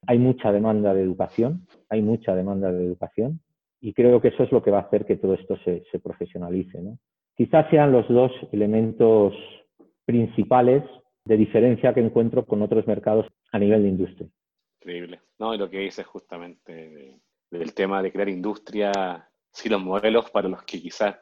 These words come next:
Speaker 2: no sabías mucho del tema, hay modelos donde la industria define quién mide, que eso ha pasado en Inglaterra, ha pasado en España, le llaman los geeks, etcétera.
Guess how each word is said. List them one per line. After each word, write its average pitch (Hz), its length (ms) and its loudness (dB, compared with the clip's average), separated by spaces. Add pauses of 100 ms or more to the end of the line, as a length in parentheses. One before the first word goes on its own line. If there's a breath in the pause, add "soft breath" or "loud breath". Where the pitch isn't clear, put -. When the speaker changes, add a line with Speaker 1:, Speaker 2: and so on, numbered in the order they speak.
(280)
Speaker 2:
no 90 120 -10
sabías 95 300 -4
mucho 95 280 -8
del 85 160 -8
tema, 95 320 -6
hay 101 100 -2
modelos 95 560 -2
donde 85 520 -8 (280)
la - 120 -4
industria 139 540 0
define 110 560 -4
quién 104 240 0
mide, 113 420 0 (480)
que 98 60 -4
eso 98 120 -6
ha - 40 -2
pasado 92 280 -2
en 87 60 -8
Inglaterra, 101 880 0
ha 85 40 -10
pasado 80 340 -10
en 80 80 -14
España, 98 920 -2 (100)
le 85 120 -10
llaman 87 220 -6
los - 140 -14
geeks, 104 480 -6
etcétera. - 340 -14